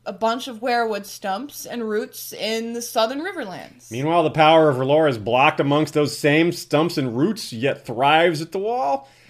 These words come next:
Speaker 2: Intuitively, that might seem backwards, but the difference might be the weirwoods.
Speaker 1: Mm-hmm. We've already shown that there is power in the stumps, uh,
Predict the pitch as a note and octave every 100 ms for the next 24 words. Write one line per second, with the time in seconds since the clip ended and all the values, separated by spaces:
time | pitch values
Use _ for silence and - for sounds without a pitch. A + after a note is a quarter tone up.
0 | - - A2+ A3 C#4+ G3+ F#3+ G3 G3 -
1 | G3+ D#3+ C#3+ F3+ G3 C3+ B2+ G2+ A#2+ A#2+
2 | F#2+ F3+ - A#3+ - _ _ _ _ C#3
3 | F3 E3+ E3+ G#2+ F#2+ F#2+ D2+ - C2 -
4 | G#3+ A3 A#3+ B3+ - - C#4 D#4+ B4 C5+
5 | - E4 D#4+ D#4+ D#4 D#4 C#4+ C#4+ - F#4+
6 | G#4 C#4 D4 D4+ D4+ A#3+ A3+ A3 C4 A#3+
7 | A3+ B3+ - - - - _ - A3+ A3